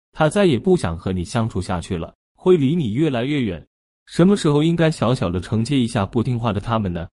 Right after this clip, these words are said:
当他们犯了原则性问题的错误的时候，比如他明明有错，却不认错，你就不能由着他乱来，你就得让他补偿你，来弥补自己的错误。但是如何让他认识到自己的错误呢？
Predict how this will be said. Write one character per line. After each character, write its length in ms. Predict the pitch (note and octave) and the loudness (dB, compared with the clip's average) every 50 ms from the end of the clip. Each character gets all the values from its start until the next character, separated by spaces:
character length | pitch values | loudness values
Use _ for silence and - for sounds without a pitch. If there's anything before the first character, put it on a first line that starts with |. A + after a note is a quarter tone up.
| _ _ | _ _
当 200 | - F3 F3+ F#3+ | 0 2 2 2
他 140 | F3+ F#3+ F#3+ | 2 2 2
们 100 | F3+ F3 | 2 2
犯 160 | E3+ F#3 E3 C#3+ | 2 2 0 2
了 100 | B2+ A2+ | 2 0
原 200 | G#2+ A#2 B2 A#2+ | 0 0 0 2
则 120 | B2+ B2+ | 0 0
性 180 | B2+ - C#3+ C#3 | 0 0 -2 -2
问 160 | C#3 C#3 B2+ | -2 -2 -2
题 140 | G#2+ B2 F#2 | -2 -4 -4
的 100 | F#2 F2+ | -4 -2
错 180 | - B2 A#2+ | 0 0 0
误 120 | A2 G2 F#2 | 0 0 -2
的 100 | F#2+ E2+ | -4 -6
时 180 | - - E2 | -6 -8 -8
候， 240 | D#2+ E2+ - - _ _ _ _ _ _ _ _ _ - | -8 -10 -12 -12 _ _ _ _ _ _ _ _ _ 0
比 100 | - C3+ | 2 4
如 200 | C3+ C3+ D#3 F#3 | 4 6 4 4
他 180 | - E3+ E3+ E3 | 4 2 0 0
明 200 | D3+ C3+ C#3 D#3 | 2 2 2 4
明 140 | F3 F3+ F3 | 4 4 2
有 160 | C3+ F#2 F2+ | 2 -2 -2
错， 320 | - - D3 C3+ - - _ _ _ _ _ | -2 0 -2 -2 -2 -6 _ _ _ _ _
却 220 | - - F#3 E3 | 0 2 2 2
不 120 | C3+ D3+ | 2 0
认 160 | D#3+ D#3+ D#3 C3 | 0 0 -2 -2
错， 320 | B2 - D#3 C3+ - _ _ _ _ _ | -2 -4 -4 -4 -4 _ _ _ _ _
你 140 | C3+ C3+ C3 | 0 2 4
就 140 | D#3 F3 E3+ | 4 4 4
不 160 | - A3+ G#3 | 4 2 2
能 200 | D#3 G#2 F#2+ F#2+ | 2 2 0 0
由 140 | F2+ F2 F2+ | -2 -2 -2
着 120 | G#2 F#2 | -4 -4
他 140 | - A2 G2 | -4 -2 -2
乱 180 | G2+ G2+ F2+ | 0 0 -2
来， 180 | D#2+ D#2+ E2 - - _ _ _ _ | -4 -6 -10 -16 -20 _ _ _ _
你 160 | C3+ B2+ A#2+ | 2 2 4
就 160 | A#2 E3 D#3+ | 6 4 6
得 140 | C#3+ A#2 G2+ | 6 6 4
让 220 | G#2 C3+ C3 B2+ | 4 4 4 4
他 120 | B2 C3 C#3 | 4 2 2
补 160 | - A2+ G2 | 2 0 -4
偿 240 | - - F2+ G2+ A#2+ | -4 -2 -2 -2 0
你， 160 | A#2 F#2 - - _ _ _ _ _ _ _ _ _ | 0 0 -2 -6 _ _ _ _ _ _ _ _ _
来 180 | A#2+ A#2+ C3 D#3 | 0 2 2 4
弥 180 | E3+ F3+ G3 | 4 2 2
补 160 | E3+ D3 G#2+ | 2 2 -2
自 160 | G2 - F3+ F3 | 0 0 -2 0
己 140 | D#3 A2 | 0 -2
的 100 | F#2 F#2 | -2 -4
错 180 | F2+ - C3 A#2+ | -2 0 2 2
误。 240 | G#2+ G#2 G2 - - _ _ _ _ _ _ | 2 2 -2 -6 -12 _ _ _ _ _ _
但 180 | - F#3+ F#3 | 2 2 4
是 140 | F3 - E3+ | 4 4 2
如 220 | C3 B2+ C3 D3 D#3+ | 4 4 2 2 2
何 180 | - - A#2 | 2 0 0
让 240 | A#2+ C#3 C3+ A#2+ G#2 | 2 0 -2 -2 -2
他 140 | C3 B2+ C3 | 0 0 0
认 200 | C3 D3 C#3+ A#2+ | 0 0 -2 -2
识 140 | - - G#2 | -2 -4 -2
到 140 | G2+ G2+ G2 | -2 -2 -2
自 180 | - - E3 | 0 0 -2
己 140 | C3+ - G#2+ | -2 -2 -4
的 100 | E2 F2+ | -6 -6
错 200 | - - C3+ A#2+ | -4 -2 0 0
误 160 | A#2 A2+ G#2+ | 2 2 0
呢？ 160 | G2+ F2 D#2+ | 0 -2 -4